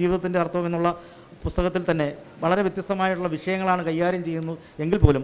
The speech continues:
അത് ഇന്ത്യൻ ഫാസിസ്റ്റോട് തലതി-, തലതിരിഞ്ഞ് നിൽക്കുന്ന, ഇന്ത്യൻ ഫാസിസ്റ്റോട് നേരിട്ട് ചോദ്യം ചെയ്യാൻ കേൾപ്പുള്ള ലേഖനങ്ങളുടെ സമാഹാരമാണ് എന്നുള്ള കാര്യത്തിൽ യാതൊരു സ-, ആ, സംശയവുമില്ല. വ-, വളരെ വൈവിധ്യമാർന്ന ചിന്തകളാണ് അദ്ദേഹം മുന്നോട്ട് വെക്കുന്നത് എന്നുള്ള കാര്യത്തിൽ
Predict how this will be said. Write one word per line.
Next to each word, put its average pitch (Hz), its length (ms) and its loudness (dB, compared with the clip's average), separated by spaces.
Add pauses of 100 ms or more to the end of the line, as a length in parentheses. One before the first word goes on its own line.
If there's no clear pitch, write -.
അത് 160 100 -4 (100)
ഇന്ത്യൻ 175 280 -4
ഫാസിസ്റ്റോട് 175 580 -2 (840)
തലതി-, 180 340 2 (180)
തലതിരിഞ്ഞ് 185 420 4
നിൽക്കുന്ന, 143 320 0
ഇന്ത്യൻ 175 200 -4
ഫാസിസ്റ്റോട് 175 580 -2
നേരിട്ട് 170 320 -4 (400)
ചോദ്യം 196 320 0
ചെയ്യാൻ 190 240 0
കേൾപ്പുള്ള 160 360 4 (320)
ലേഖനങ്ങളുടെ 170 560 2 (100)
സമാഹാരമാണ് 143 720 0 (360)
എന്നുള്ള 151 280 0
കാര്യത്തിൽ 147 260 0 (120)
യാതൊരു 147 220 0 (340)
സ-, - 60 -18 (100)
ആ, - 20 0 (180)
സംശയവുമില്ല. 143 480 0 (100)
വ-, 139 200 -2
വളരെ 208 280 0
വൈവിധ്യമാർന്ന 185 600 2 (400)
ചിന്തകളാണ് 170 460 4
അദ്ദേഹം 151 240 2 (160)
മുന്നോട്ട് 156 340 4
വെക്കുന്നത് 123 340 -2 (280)
എന്നുള്ള 165 240 6
കാര്യത്തിൽ 156 240 8